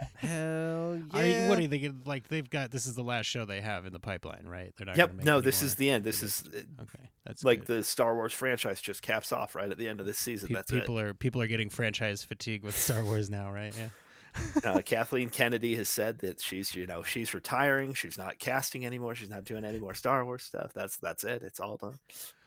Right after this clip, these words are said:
Speaker 2: Making a ton of money sucks.
Speaker 3: <laughs>
Speaker 2: I'm sure she was like, "You know what? I'm done with this. I don't wanna make any more money."
Speaker 1: <laughs> All right. Well, I think that's gonna do it for this week. Uh, we covered a lot. This was a longer episode than normal, but that's okay 'cause there was a lot to cover in this one. So,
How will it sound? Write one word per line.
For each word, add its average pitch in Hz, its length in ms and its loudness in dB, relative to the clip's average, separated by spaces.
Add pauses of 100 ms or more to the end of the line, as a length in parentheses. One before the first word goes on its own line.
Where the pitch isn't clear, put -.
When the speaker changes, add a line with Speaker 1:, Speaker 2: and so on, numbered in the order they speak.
(140)
Speaker 2:
Making 165 320 4
a 151 40 4
ton 151 200 4
of 131 80 0
money 123 260 2
sucks. - 460 4 (180)
Speaker 3:
<laughs> - 80 4
Speaker 2:
I'm 104 160 4
sure 113 300 4
she 127 160 2
was 104 200 0
like, 107 180 -2
"You 131 80 0
know 131 100 4
what? 127 320 6 (460)
I'm 131 120 -2
done 117 200 2
with 110 100 -2
this. 107 340 -4
I 104 60 -2
don't 101 180 -4
wanna 98 160 -6
make 95 200 -4
any 269 100 12
more 320 100 12 (300)
money." - 760 0
Speaker 1:
<laughs> - 720 -18
All 208 100 0
right. 233 300 4 (180)
Well, 165 100 2
I 190 40 6
think 247 220 0
that's - 260 2
gonna 185 260 2 (120)
do 180 220 10
it 131 180 4
for 165 160 -2
this 160 240 0
week. 156 360 2 (100)
Uh, 135 80 4
we 156 100 4
covered 170 280 -2
a 151 40 2
lot. 151 340 0
This 147 140 -4
was 151 120 -4
a 160 40 0
longer 156 320 2
episode 151 400 -2
than 147 140 0
normal, 156 420 4
but 175 100 -2
that's 143 220 -2
okay 156 340 2
'cause 131 240 -6
there 139 100 2
was 143 120 0
a 139 60 -4
lot 143 160 -4
to - 80 -12
cover 143 260 -4
in 107 100 -2
this - 200 -6
one. 90 220 -6
So, 107 360 0